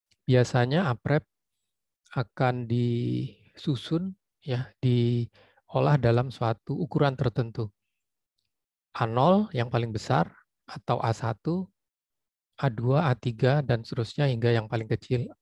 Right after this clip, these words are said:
eh, mungkin A lima. Nah, yang paling sering digunakan tentu saja A satu, yang ini sudah menjadi semacam tradisi kesepakatan dari, eh,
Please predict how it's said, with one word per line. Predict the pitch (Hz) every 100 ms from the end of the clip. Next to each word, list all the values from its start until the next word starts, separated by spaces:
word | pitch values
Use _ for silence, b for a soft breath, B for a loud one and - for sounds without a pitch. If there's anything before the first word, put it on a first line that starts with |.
| _ -
eh, | 131 117
mungkin | 120 - -
A | 123
lima. | 120 110 101 - b b b b b b _ -
Nah, | 127
yang | 127
paling | 127
sering | 120 135 117
digunakan | 117 117 160
tentu | 170 120
saja | 123 117 131
A |
satu, | 113 113 117 -
yang | 165 113 117
ini | 123
sudah | - 123 120
menjadi | 113 110 113 104 127
semacam | 127 113 110 - 123 123 - _ _ _ _ _ _
tradisi | - 123 110 117 - 151 143
kesepakatan | - - - 117 - 117 135 123
dari, | 113 113 117 113 117 - _ _ _ _ _ _ _ -
eh, | 127 123 127 135 139 143